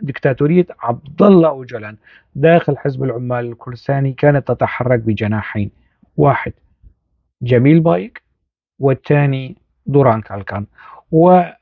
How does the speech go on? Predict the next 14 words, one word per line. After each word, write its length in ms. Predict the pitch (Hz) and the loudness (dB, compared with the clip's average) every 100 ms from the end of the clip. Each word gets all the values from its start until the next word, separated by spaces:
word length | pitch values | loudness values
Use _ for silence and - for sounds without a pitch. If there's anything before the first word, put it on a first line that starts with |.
| _ _ - 143 139 135 135 139 - - 160 185 208 185 156 139 123 175 _ _ _ _ _ _ _ _ _ _ - _ | _ _ -4 -2 -2 -4 -12 -18 -18 -2 4 4 4 4 4 2 -6 -18 _ _ _ _ _ _ _ _ _ _ -20 _
لدى، 300 | - 156 175 | 2 4 4
آه، 760 | 175 156 139 175 175 127 127 123 | 4 2 -2 -10 -14 -10 -10 -6
عبد 200 | 127 135 | -6 0
الله 180 | 165 175 | 2 4
أوجلان 440 | 139 90 123 143 151 | 2 -2 -8 -6 -6
مواقف 840 | 139 139 175 175 - - _ - - | -6 -4 -2 -2 -6 -12 _ -20 -20
حادة 680 | - - - 180 160 120 | -14 -6 2 2 2 -2
من 180 | 120 117 | -12 -12
جميل 360 | 110 104 98 98 | -14 -16 -16 -18
بايك، 460 | 98 90 - _ _ _ _ _ - | -16 -16 -18 _ _ _ _ _ 0
مثلا 460 | 170 180 139 123 | 2 2 -2 -4
في، 500 | 113 - 117 107 104 _ _ _ _ _ _ _ _ | -6 -6 -4 -4 -6 _ _ _ _ _ _ _ _
في، 440 | - 135 131 131 127 | -4 -2 -2 -2 -6
آم، 1040 | 123 123 120 120 117 117 107 101 107 _ | -6 -6 -8 -10 -12 -12 -14 -16 -20 _